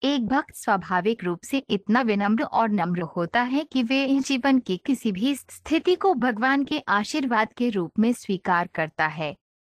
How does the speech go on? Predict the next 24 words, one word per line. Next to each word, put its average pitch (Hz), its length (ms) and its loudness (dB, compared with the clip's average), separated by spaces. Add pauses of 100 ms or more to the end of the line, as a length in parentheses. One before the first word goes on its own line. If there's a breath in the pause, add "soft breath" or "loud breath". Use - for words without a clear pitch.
(200)
तत्नुकंपाम 294 1040 2
सुस्मिक्षमण, 233 960 -2 (240)
एसपी 302 480 2
दस 240 320 0
दशमलव 185 560 -2
एक 247 240 0 (280)
चार 165 480 0 (220)
आठ। 170 540 0 (480)
भक्त 208 260 -4 (100)
हमेशा 254 460 4
किसी 202 380 -2
की 170 200 -2
भी 277 200 -2
सजा 170 340 -4
को 180 180 -2
भगवान 160 460 -4
की 240 180 -4
दया 208 300 2
के 202 160 -2
रूप 165 300 -2
में 226 140 4
स्वीकार 180 540 -2
करता 160 400 -2
है। 151 280 -6